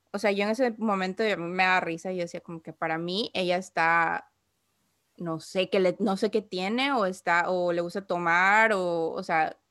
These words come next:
uno siempre se va a esas también, o sea, como que va a hacer drogas, qué sé yo. Pero mi hermana Nicole sí sintió esa misma vibra y me dice, "No, no, no, es que yo veo que hay algo", o sea, se la ve extraña, ¿sabes? Y se, y parece que está mandando mensajes sutiles.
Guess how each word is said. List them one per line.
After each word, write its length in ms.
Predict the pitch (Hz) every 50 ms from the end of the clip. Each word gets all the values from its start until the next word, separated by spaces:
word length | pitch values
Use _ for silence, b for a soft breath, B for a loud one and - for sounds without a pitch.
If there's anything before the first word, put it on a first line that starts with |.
| _ -
uno 180 | 220 214 220
siempre 260 | 214 226 220 220 220
se 100 | 214 208 185
va 120 | 185 175 170
a 60 | 175
esas 220 | 180 - 175 -
también, 400 | - 165 165 190 233 233 214 175
o 80 | 165 175
sea, 120 | - -
como 160 | - 165 165
que 100 | - 165
va 80 | 156 151
a 40 | 151
hacer 160 | - - 170
drogas, 360 | 170 190 208 214 226 214 196 -
qué 80 | - -
sé 100 | - -
yo. 100 | - - _ _ B B B B B B B B B B B B B B B B B _ _ _ -
Pero 280 | 262 269 269 277 262
mi 100 | 240 247
hermana 640 | 240 226 226 226 220 226 226 226 233 233 - - - _ -
Nicole 500 | - 214 214 202 - 285 285 269 269 269 -
sí 180 | - - 226 214
sintió 280 | 226 214 214 214 202
esa 140 | 202 - 185
misma 320 | 190 185 185 - 190 180
vibra 220 | 180 208 247 254 240
y 40 | 214
me 80 | 196 196
dice, 160 | 196 202 185
"No, 100 | 190 202
no, 100 | 214 214
no, 220 | 208 220 247 214
es 140 | 190 190 -
que 120 | - 208
yo 380 | 190 202 202 202 202 196 - _ _
veo 340 | - 185 208 220 240 247 240
que 100 | - 220
hay 160 | 202 196 196
algo", 560 | 202 226 247 247 233 202 180 170 165 - - _ _
o 120 | - - 185
sea, 320 | 196 180 175 175 - -
se 220 | 190 - - 202 190
la 100 | 185 185
ve 80 | 190
extraña, 540 | 202 196 - - - 269 269 247 208 175 180
¿sabes? 280 | - 180 170 180 196 196
Y 60 | 185
se, 160 | - 190 185 -
y 100 | 202 196
parece 340 | - 190 185 190 190 233 208
que 80 | 214
está 160 | 202 - 196
mandando 540 | 196 190 190 190 190 190 190 196 185 - _ -
mensajes 420 | 185 175 170 - 175 175 196 -
sutiles. 600 | - 180 _ - 175 160 160 - 190 - _ _